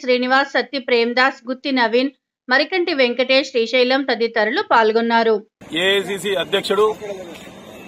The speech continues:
Speaker 2: పార్లమెంటరీ సభ్యుడిగా ఉన్నటువంటి రాహుల్ గాంధీ గారిని అనర్హత వేటు, పార్లమెంట్లో అనర్హత వేయడాన్ని నిరసిస్తూ ఏఐసీసీ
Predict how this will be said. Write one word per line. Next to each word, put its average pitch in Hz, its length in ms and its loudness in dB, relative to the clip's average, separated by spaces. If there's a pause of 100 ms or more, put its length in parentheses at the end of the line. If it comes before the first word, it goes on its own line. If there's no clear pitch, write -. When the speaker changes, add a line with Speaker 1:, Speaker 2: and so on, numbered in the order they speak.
(240)
Speaker 2:
పార్లమెంటరీ 208 500 0
సభ్యుడిగా 190 380 2
ఉన్నటువంటి 185 460 0 (680)
రాహుల్ 208 360 2
గాంధీ 196 280 0
గారిని 180 320 0 (2250)
అనర్హత 226 440 2
వేటు, 208 220 2 (500)
పార్లమెంట్లో 208 460 2
అనర్హత 214 400 2
వేయడాన్ని 196 380 0
నిరసిస్తూ 196 500 -2 (400)
ఏఐసీసీ 208 640 0